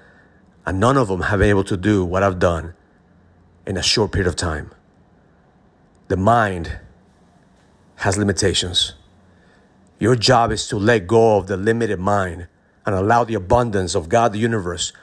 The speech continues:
to help you see what's possible, to help you see the truth. The truth is, no matter what you're going through right now, you have the opportunity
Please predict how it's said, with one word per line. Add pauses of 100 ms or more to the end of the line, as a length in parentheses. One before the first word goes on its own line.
to
help
you
see
what's
possible, (440)
to
help
you
see
the
truth. (1400)
The
truth
is,
no
matter
what
you're
going
through
right
now,
you
have
the
opportunity